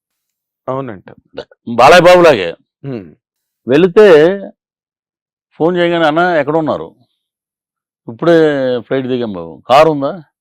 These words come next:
Speaker 2: "ఎవరో ఫ్రెండ్ది అరేంజ్ చేశారు కారు" అన్న. "ఆ నెంబర్ ఉంటే పంపించండి మా పిఏకి."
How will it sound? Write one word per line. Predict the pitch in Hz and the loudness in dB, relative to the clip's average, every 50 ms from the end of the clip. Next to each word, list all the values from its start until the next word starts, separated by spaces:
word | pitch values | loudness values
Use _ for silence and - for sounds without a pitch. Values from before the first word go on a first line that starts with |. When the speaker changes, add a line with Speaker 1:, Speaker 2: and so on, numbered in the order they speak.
| _ _ _ _ _ _ _ _ _ _ _ _ - | _ _ _ _ _ _ _ _ _ _ _ _ -2
Speaker 2:
"ఎవరో | 127 131 131 139 147 143 139 135 131 123 117 113 104 | 0 0 0 0 0 -2 -2 -2 -2 -4 -4 -6 -8
ఫ్రెండ్ది | - 123 123 127 131 123 127 113 | -8 -8 -6 -6 -4 -4 -2 -2
అరేంజ్ | 107 120 127 127 | -2 -2 -4 -6
చేశారు | 120 117 101 113 110 90 | -6 -8 -8 -8 -8 -6
కారు" | - 101 101 98 | -4 -4 -4 -4
అన్న. | 95 87 76 69 71 _ _ _ _ _ _ _ _ _ - 113 | -6 -8 -12 -14 -20 _ _ _ _ _ _ _ _ _ -6 -4
"ఆ | |
నెంబర్ | 113 113 123 143 156 170 165 | -2 -2 -2 -2 0 0 -2
ఉంటే | 151 139 131 | -2 -2 -2
పంపించండి | 131 131 127 127 131 117 135 127 123 | -4 -4 -4 -6 -10 -10 -10 -10 -8
మా | 117 104 | -10 -10
పిఏకి." | 85 101 113 113 104 90 _ _ _ | -8 -8 -8 -8 -8 -10 _ _ _